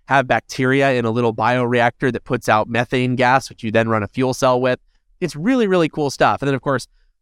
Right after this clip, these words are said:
the, the other big one is, you know, you guys are probably familiar with some of the companies out there doing de-extinction work, um, of species. And I think there's a lot of species in the history of our planet where if we go back to the future, they're gonna have excellent military applications. Like,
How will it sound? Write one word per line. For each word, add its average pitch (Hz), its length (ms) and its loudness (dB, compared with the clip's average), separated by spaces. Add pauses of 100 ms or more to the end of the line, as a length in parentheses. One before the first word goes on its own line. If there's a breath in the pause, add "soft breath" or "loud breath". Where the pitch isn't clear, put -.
(120)
the, 135 140 2
the 127 120 2
other 151 260 4
big 127 180 0
one 120 200 0
is, 107 220 -2
you 110 60 -4
know, 104 60 -4
you 113 160 -6
guys 113 240 4
are 107 120 -2
probably 131 220 2
familiar 131 260 0
with 117 100 -2
some 120 120 -2
of 117 40 0
the 117 40 0
companies 123 380 -2
out 120 160 4
there 117 120 0
doing 113 420 0
de-extinction 135 720 -2
work, 90 260 -6 (400)
um, 104 680 2
of 117 180 0
species. 107 560 -2
And 123 100 -2
I 117 80 4
think 170 160 -2
there's 147 140 0
a 123 60 2
lot 120 380 2
of 185 120 0
species 139 760 -6
in 120 120 -8
the 104 80 -4
history 156 460 -2
of 120 100 2
our 113 100 2
planet 107 440 -4
where 123 120 -4
if 101 100 -6
we 139 140 -2
go 139 140 2
back 131 220 0
to 120 80 -10
the 113 60 -6
future, 175 440 -2 (240)
they're 131 100 2
gonna 131 140 0
have 127 140 2 (100)
excellent 143 480 -2
military 123 420 0
applications. 101 680 -4
Like, 120 160 -2